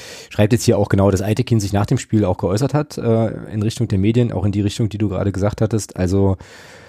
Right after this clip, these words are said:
ähm, so sinngemäß, Gelb-Rot mag überhart gewirkt haben. Äh, Klammer auf, wieder Einschub von mir. Ich glaube aber regeltechnisch korrekt, Klammer zu. Also möglich, das so zu machen. Ähm, und er sagt weiter, wir Schiedsrichter haben jedoch ein Mindestmaß an Respekt verdient und das wollte er, also Mo Dahut, mir nicht zukommen lassen, nachdem ich klar gesagt hatte, dass gewisse Sachen,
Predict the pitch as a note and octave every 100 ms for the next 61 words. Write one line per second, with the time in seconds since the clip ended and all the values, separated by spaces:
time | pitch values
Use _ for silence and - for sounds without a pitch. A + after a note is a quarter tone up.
0 | - - - F#2 F#2+ G2 G2+ F#2 F#2+ F#2+
1 | A2+ G#2+ G#2+ G#2+ - G2 - A2 B2 G2+
2 | G2 A2 G2 E2 A#2 - G#2+ C3+ C#3+ -
3 | C3 D#3 E3 D3+ _ - - G2 F#2+ F#2
4 | F#2 F#2+ F2+ A2+ - A2+ - G2 A#2 G#2+
5 | F#2+ B2+ C#3 - F#2 F#2+ F#2+ F#2+ F#2 G#2+
6 | G#2+ - G2+ A2 - - F#2+ C#3 - -
7 | - - B2 B2+ B2 - - G2 F#2+ G2
8 | G#2+ D3 D3 A2+ - A#2+ - G2 A2+ F#3
9 | A3 - - - - - - - - A2+
10 | A2 A2 A2+ G#2+ G2+ G#2 - G#2+ C3 G#2
11 | G#2+ C#3+ C3+ - C3 B2 - B2 G2+ G2
12 | A2 A2 G2+ F#2 F#2+ B2 A#2 A2+ G#2+ G#2
13 | F#2 - G2+ G2 F2+ C3 D3+ G#2+ F#2+ G#2
14 | G2 - F2+ G#2+ A#2+ F#2 F#2 F#2+ G2 F2
15 | A2+ A#2+ G#2+ G2 G2 - D#3+ D3 C#3 C3
16 | C3 A2 G2 F#2+ - F#2+ F#2+ F#2 - F#2+
17 | G#2 F#2+ - - F2 F#2 F#2 E2+ F#2 F#2